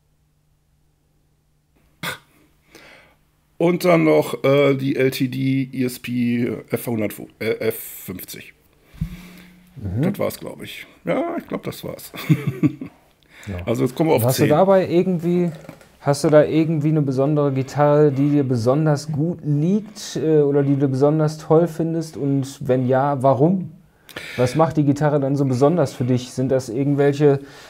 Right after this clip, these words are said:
Speaker 2: nostalgischen Gefühle oder ist, liegt daran, äh, wie die verarbeitet sind, oder?
Speaker 1: Also nostalgisch ist eigentlich die, die, die, äh, Ibanez S Z dreihundertzwanzig,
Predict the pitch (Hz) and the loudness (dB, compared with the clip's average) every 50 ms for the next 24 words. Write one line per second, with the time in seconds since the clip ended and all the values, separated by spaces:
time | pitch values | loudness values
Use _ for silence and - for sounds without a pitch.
0 | - - 131 135 143 151 151 - - - 143 151 180 190 185 175 165 156 165 170 | -10 -2 2 4 4 4 4 2 2 4 4 6 6 6 6 4 4 2 2 2
1 | 160 151 143 151 - - 170 202 214 214 214 202 202 202 202 196 196 196 180 160 | 4 4 2 2 0 4 6 6 6 6 6 8 8 10 10 8 6 4 2 0
2 | 151 151 123 110 117 151 170 175 170 160 156 156 151 147 147 139 139 - - 160 | -2 -2 -2 -4 -4 -2 0 2 4 4 4 4 4 4 2 0 -4 -4 -4 -4
3 | 151 151 - 123 151 160 165 156 - - 160 151 135 147 147 151 156 156 151 - | -4 -4 -4 -4 -2 -2 -2 -2 -2 0 0 2 2 2 2 2 2 2 2 2
4 | 151 147 143 139 131 139 143 147 143 151 151 - - 135 160 175 165 170 160 160 | 2 2 2 2 0 0 2 0 2 2 0 0 0 0 0 2 2 4 2 2
5 | 156 160 143 143 143 151 156 165 165 160 156 156 - - 143 139 139 135 135 135 | 2 0 -2 0 0 2 2 2 2 0 -2 -2 -2 0 2 4 6 6 6 4
6 | 131 127 - - - - - - - - - - - _ - - - - - - | 2 -2 -6 -10 -16 -20 -20 -20 -20 -20 -20 -20 -20 _ -18 -18 -18 -16 -16 -18
7 | - - - - 123 120 117 117 117 127 123 117 - - 127 127 165 185 180 190 | -18 -16 -8 -2 2 2 4 4 4 2 2 0 0 0 2 4 4 4 2 2
8 | 170 - 151 - - - 113 127 117 - 127 120 - - 117 113 110 107 107 107 | 0 0 -2 -4 -4 -2 -2 -2 -2 -2 -6 -8 -6 -6 -4 -4 -4 -2 -4 -2
9 | 110 104 101 101 101 95 95 104 101 98 95 95 98 - 95 95 95 95 95 95 | -2 0 0 -2 -2 -4 -4 -2 -2 0 0 0 -2 -2 0 0 0 0 0 0
10 | 95 - 127 113 113 113 107 104 - - 104 - - - - 113 101 - 92 98 | -2 -2 -2 0 0 0 0 -2 -2 -4 -6 -6 -6 -4 -2 -4 -4 -4 -4 -4
11 | 98 98 98 101 - - - 120 139 139 - 202 202 - - | -4 -2 -2 -4 -4 -4 -4 -2 -2 -2 -2 -4 -6 -6 -8